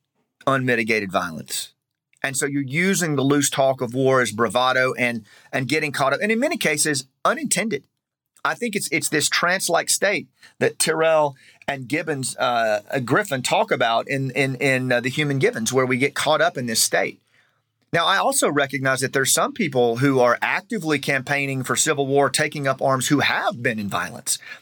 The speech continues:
You know, there unfortunately are veterans who are in some of these groups right now, or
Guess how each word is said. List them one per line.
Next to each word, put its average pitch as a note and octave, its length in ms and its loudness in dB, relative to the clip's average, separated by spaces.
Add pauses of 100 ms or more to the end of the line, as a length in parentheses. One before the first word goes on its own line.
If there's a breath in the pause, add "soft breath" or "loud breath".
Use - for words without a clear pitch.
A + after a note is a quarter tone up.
(180 loud breath)
You C3+ 120 0
know, D3 140 0
there F#3 260 2
unfortunately F3+ 560 0
are D3+ 120 2
veterans D#3 600 0 (680)
who F#3 120 4
are F3 100 6
in D3+ 80 0
some D#3+ 220 0
of C#3+ 80 0
these C3+ 160 0
groups C#3 240 0
right C#3 140 0
now, C3+ 180 0
or D#3+ 320 2